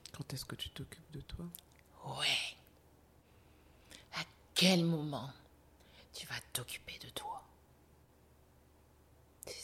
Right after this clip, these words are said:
Speaker 2: ça.
Speaker 1: Et comme tu es une thérapeute,
Speaker 2: Mhm. Et que je m'occupe des gens. <laughs>
Speaker 1: Non, tu t'es occupée de toi.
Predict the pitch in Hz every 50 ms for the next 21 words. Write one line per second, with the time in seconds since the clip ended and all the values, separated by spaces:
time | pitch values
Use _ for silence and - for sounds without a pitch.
0 | - - - - - - - - - - - - - - - - - - - -
1 | - - - - - - - - - - - - - - - - - - - -
2 | - 254 285 269 - - 165 143 135 - 139 120 117 117 - - 240 254 - -
3 | - - - - - - - - 175 160 135 - 208 302 - - - - - -
4 | - - - - - - - - - - - - - - - - - - - -
5 | - - - - - - - - - - - - - - - 143 139 139 - -
6 | 139 147 147 - - 175 - - - 185 185 - - - - - - - - 240
7 | 202 640 698 659 - - - - 233 - - - - - - - - - - -
8 | - - 180 - - - - 285 - - 165 160 - 233 233 - - 233 - -
9 | 285 330 330 - - 262 247